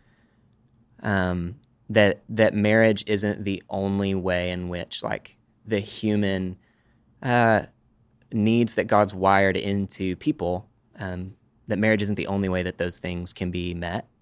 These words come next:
Um, and so I think our church has done such a good job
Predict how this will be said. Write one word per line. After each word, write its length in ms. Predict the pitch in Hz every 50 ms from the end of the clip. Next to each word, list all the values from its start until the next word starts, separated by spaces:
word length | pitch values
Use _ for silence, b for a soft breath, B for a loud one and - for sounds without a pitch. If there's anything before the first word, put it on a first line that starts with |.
| _ b b b b b b b b b b b b b b
Um, 640 | - - 98 95 92 92 90 87 85 85 85 101 - _ _
and 120 | - 135 135
so 160 | - 147 139
I 80 | 135 139
think 320 | - - 160 156 151 - - - _ _ _ _ _ _ _ _ _ _
our 160 | - 117 110
church 280 | 104 - - 131 135 -
has 120 | 135 117
done 160 | - 110 107 104
such 240 | - - 101 -
a 60 | - 98
good 180 | 98 95 92
job 440 | - 101 95 92 92 92 92 - -